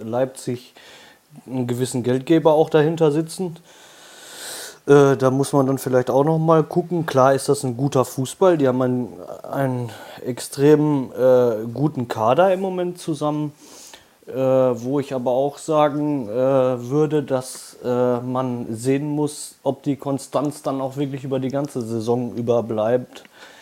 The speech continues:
Weil, ähm, gut, die haben jetzt,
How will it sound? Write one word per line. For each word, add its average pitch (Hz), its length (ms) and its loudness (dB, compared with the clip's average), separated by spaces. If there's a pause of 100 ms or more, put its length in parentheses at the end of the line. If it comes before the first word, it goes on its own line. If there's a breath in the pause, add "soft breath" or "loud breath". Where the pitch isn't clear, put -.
(260 loud breath)
Weil, 131 600 0
ähm, 120 400 -2 (920 soft breath)
gut, 156 260 4 (720 loud breath)
die 120 260 -2
haben 143 200 0
jetzt, 135 500 0